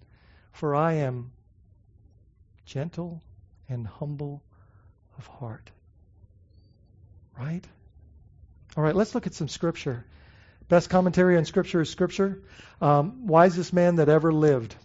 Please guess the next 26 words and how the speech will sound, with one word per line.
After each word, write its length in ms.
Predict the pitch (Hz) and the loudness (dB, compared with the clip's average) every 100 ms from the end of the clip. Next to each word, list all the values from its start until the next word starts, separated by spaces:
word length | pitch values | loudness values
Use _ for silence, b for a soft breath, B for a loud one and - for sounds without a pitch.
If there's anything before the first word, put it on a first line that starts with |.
| - | -8
That, 200 | 165 262 | -6 -6
I 60 | 147 | -8
mean, 120 | 135 | -6
that's 200 | 143 - | -6 -6
by 180 | 139 131 | -6 -2
God's 300 | 131 131 - | -2 -4 -6
declaration. 580 | 143 - 135 127 - | -8 -6 -6 -6 -8
Who 100 | 123 | -6
was 220 | 147 131 131 | -4 -2 -4
it? 100 | 196 _ _ _ _ _ _ _ _ _ _ - - - | -10 _ _ _ _ _ _ _ _ _ _ -20 -20 -20
Solomon 420 | - 160 170 175 | 0 2 4 2
had 180 | 160 165 | 2 0
something 300 | - 165 170 | -2 -4 -4
to 60 | 160 | -4
say 180 | 190 | -4
about 280 | 214 139 120 | -2 -2 -6
this. 300 | - 78 - B B B B | -8 -14 -14 B B B B
And 100 | 175 | 0
it's 160 | 156 - | 0 0
so 260 | 214 208 | 2 2
incredibly, 800 | 214 131 - 208 220 160 160 151 | 0 -6 -2 0 0 0 0 0
like, 360 | 339 180 147 - - _ _ _ _ - | -2 -2 -2 -4 -16 _ _ _ _ -2
relevant 520 | 151 233 185 143 175 | 2 4 4 0 -4
to 80 | 156 | -4
this 220 | 151 - | -4 -4
text. 460 | - 247 254 - | -4 -4 -6 -16